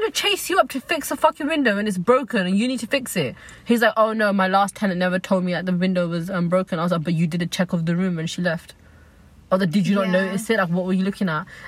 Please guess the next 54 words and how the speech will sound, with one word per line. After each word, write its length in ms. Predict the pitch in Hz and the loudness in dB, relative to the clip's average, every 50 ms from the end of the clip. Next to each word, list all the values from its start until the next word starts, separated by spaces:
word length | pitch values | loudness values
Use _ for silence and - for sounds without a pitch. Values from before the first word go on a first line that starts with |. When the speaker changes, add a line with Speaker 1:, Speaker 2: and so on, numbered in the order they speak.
| - | -2
Speaker 1:
And 100 | - 214 | 2 2
then 80 | 220 220 | 4 4
when 100 | 226 214 - | 4 4 4
I 200 | 226 233 247 254 | 4 4 4 2
left, 220 | 233 185 202 - | 0 0 0 0
I 140 | 208 196 196 | 2 2 2
didn't 160 | 208 220 220 214 | 2 2 0 0
clean 120 | - 214 | 0 0
the 80 | 196 185 | 2 2
room 160 | 190 196 202 | 2 0 2
properly 260 | - 196 160 - 180 | 0 0 0 0 -2
because 160 | 175 180 165 | -2 0 0
it 60 | 175 170 | 2 2
wasn't 240 | 185 185 190 170 | 2 2 0 0
given 260 | 147 190 185 175 196 185 | 0 0 2 2 2 0
to 120 | - - | 0 -2
me 100 | 160 156 | -4 -4
clean. 360 | 156 - - 165 147 156 196 220 | -6 -6 -4 -4 -4 -2 -2 -2
Speaker 2:
Yeah. 380 | 226 226 214 208 208 214 226 220 - - - - | -2 0 0 0 -2 -4 -6 -10 -16 -20 -20 -16
Speaker 1:
So, 140 | - - 220 | -2 2 2
like, 120 | 208 202 | 4 4
I 120 | 196 214 202 | 4 2 2
did, 160 | 180 233 247 | 2 0 0
like, 160 | 247 214 190 | 2 2 2
the 60 | 190 | 2
bare 240 | 156 170 185 185 185 | 2 2 2 2 2
minimum. 400 | 190 190 185 180 165 156 165 180 | 2 0 0 0 0 -2 -2 0
So, 80 | - 180 | 0 0
like, 140 | 170 175 | 2 2
I 260 | 185 175 170 170 170 165 | 2 2 2 0 2 4
Speaker 2:
I 140 | - - 311 | 4 4 4
Speaker 1:
wiped 200 | - 185 190 359 | 4 2 2 2
Speaker 2:
feel 60 | 339 | 0
Speaker 1:
the 60 | 302 294 | 0 0
Speaker 2:
like 260 | 269 226 190 190 - | 2 2 2 2 2
Speaker 1:
surfaces. 220 | 240 240 240 - | 2 0 0 -2
Speaker 2:
I 40 | 170 | -4
should 100 | 254 220 | -2 -2
have 140 | 233 208 202 | -2 -2 -2
done 200 | 220 214 208 202 | -4 -4 -2 -2
that. 440 | 196 - - - - - 123 - - - - - - - | -2 -2 -2 0 -2 -2 -2 -4 -8 -14 -20 -2 2 4
Speaker 1:
I 80 | 214 | 4
wiped 260 | 208 220 240 247 247 233 | 4 4 2 2 0 -2
the 80 | 226 | -2
surfaces, 500 | - 247 240 240 233 240 208 - 185 175 | 0 2 2 2 0 -4 -4 -4 -2 0
right? 220 | 170 170 165 151 180 | 0 0 0 2 2
And 100 | 185 185 | 2 2
then 180 | 196 196 202 190 | 2 2 2 2
he 140 | 208 208 | 2 2
was 160 | 202 196 190 185 | 2 0 0 2
out 200 | 180 185 180 202 | 2 2 2 2
there 180 | 196 180 170 | 0 0 0
like, 360 | 170 165 165 165 170 - - - | 0 0 0 -2 -4 -6 -8 -4
um, 500 | 208 180 175 165 160 165 165 165 175 180 | -2 0 0 0 -2 -2 -4 -4 -6 -6